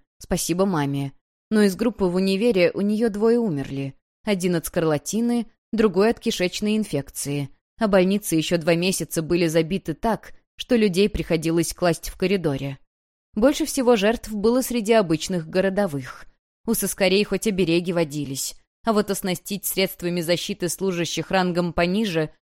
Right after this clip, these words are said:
никто не догадался. «Еще бы», пробормотала она, разглядывая березняк за окном. Еще неделю назад там были только редкие проблески золота в листве, а теперь кроны почти целиком позолотели.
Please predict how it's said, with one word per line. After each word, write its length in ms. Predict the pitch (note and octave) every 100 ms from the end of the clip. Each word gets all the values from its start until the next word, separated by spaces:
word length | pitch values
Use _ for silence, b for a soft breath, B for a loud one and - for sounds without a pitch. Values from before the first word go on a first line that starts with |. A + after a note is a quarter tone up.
| _
никто 300 | A#3+ A#3 -
не 140 | D#3+ D#3+
догадался. 840 | D#3+ F3+ E3+ C#3+ C3+ - C#3 C3+ - _ _ _ _ _ _ _ _ -
«Еще 420 | A#3 G#3 - D3+
бы», 240 | C#3+ C#3+ C#3+ _ _ -
пробормотала 760 | G3 F3+ F3 E3 - E3 D#3+
она, 220 | D#3 F#3
разглядывая 680 | F3+ D#3 D3+ E3+ E3 D#3+ D#3+
березняк 520 | D#3 D#3+ D#3+ D#3+ C#3+
за 160 | - C#3+
окном. 500 | C#3+ - C#3 C#3 C#3 _ _ _ _ _ _
Еще 240 | - F3+ D#4
неделю 400 | D4+ A3+ C4+ B3+
назад 440 | A#3+ A#3 C#4 C4+
там 200 | - F3
были 200 | F3+ A#3
только 360 | G3+ G3+ G3 G3+
редкие 420 | G#3 A#3 - G3+
проблески 560 | F3+ G#3+ G3+ G#3 - G#3+
золота 440 | A3 A3+ D#3 D#3+
в 40 | D#3+
листве, 500 | F3+ - - C3+ C3+ _ _
а 100 | -
теперь 340 | F#3+ G#3 C#4+ B3
кроны 300 | F#3+ A#3 A3
почти 320 | E3+ - G#3
целиком 460 | - F#3+ - D#3
позолотели. 840 | D#3+ E3 E3+ E3 - C#3+ C3+ C3+ C#3